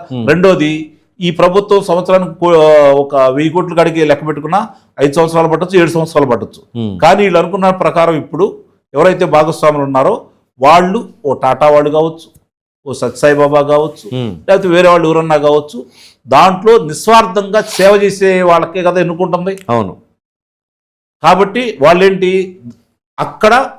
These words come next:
Speaker 2: ఫ్రీ వైద్యమే కదా. ఈ
Speaker 1: అవును.
Speaker 2: మెడికల్ కాలేజీలో డబ్బులు తీసుకుని వైద్యం అయితే చేయరు కదా,
Speaker 1: లేదు.
Speaker 2: ఫ్రీ వైద్యం అయితే కదా.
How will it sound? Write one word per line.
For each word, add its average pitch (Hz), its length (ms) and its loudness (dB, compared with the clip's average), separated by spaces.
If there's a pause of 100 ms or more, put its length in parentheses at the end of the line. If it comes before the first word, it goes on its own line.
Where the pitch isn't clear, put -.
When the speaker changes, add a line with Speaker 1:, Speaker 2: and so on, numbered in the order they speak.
(220)
Speaker 2:
ఫ్రీ 240 240 4
వైద్యమే 247 380 4
కదా. 247 200 -4 (360)
ఈ - 20 -4
Speaker 1:
అవును. 175 200 0
Speaker 2:
మెడికల్ 196 280 2
కాలేజీలో 190 600 2
డబ్బులు 196 180 4
తీసుకుని 202 240 -4
వైద్యం 196 220 4
అయితే 196 120 -2 (100)
చేయరు 190 120 -2
కదా, 196 240 2
Speaker 1:
లేదు. 190 80 -8 (720)
Speaker 2:
ఫ్రీ 190 180 2
వైద్యం 196 240 4
అయితే 190 200 2
కదా. 180 220 2